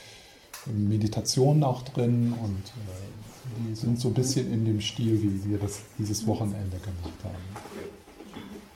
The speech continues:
Also sie schreibt, der Versuch, über das Wesen des Gewahrseins zu schreiben, über das Wesen des Gewahrseins,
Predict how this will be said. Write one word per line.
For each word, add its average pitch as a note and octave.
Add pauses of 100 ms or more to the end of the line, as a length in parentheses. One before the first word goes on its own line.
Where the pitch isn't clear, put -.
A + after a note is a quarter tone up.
(2500)
Also A2+
sie A#2+
schreibt, - (260)
der B2+
Versuch, E3+
über D3
das A#2
Wesen E3
des C#3
Gewahrseins A2+
zu G#2
schreiben, G2 (760)
über F#2+
das F#2+
Wesen A#2
des G2
Gewahrseins, D#3+